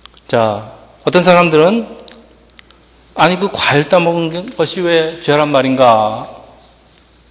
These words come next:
그렇게 불평을 합니다. 그렇지만은 아담이 지은 죄는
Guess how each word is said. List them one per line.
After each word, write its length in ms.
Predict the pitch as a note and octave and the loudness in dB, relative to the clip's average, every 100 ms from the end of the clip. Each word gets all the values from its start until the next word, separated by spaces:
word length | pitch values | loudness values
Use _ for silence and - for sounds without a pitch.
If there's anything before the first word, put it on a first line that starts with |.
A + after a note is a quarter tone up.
| _ - - | _ -20 -14
그렇게 220 | - E3+ | -12 -10
불평을 360 | F3+ D#3+ - D#3 | -8 -10 -8 -6
합니다. 260 | C#3 C3 B2 | -6 -4 -6
그렇지만은 600 | C3 - D3 F#3 - - - - - _ | -6 -4 -2 0 -2 -6 -18 -20 -20 _
아담이 460 | - B2+ D#3+ F#3 G#3+ | 2 4 4 4 2
지은 280 | - F#3 D3+ | 0 -2 0
죄는 360 | B2 A#2 G3 | 0 -2 -6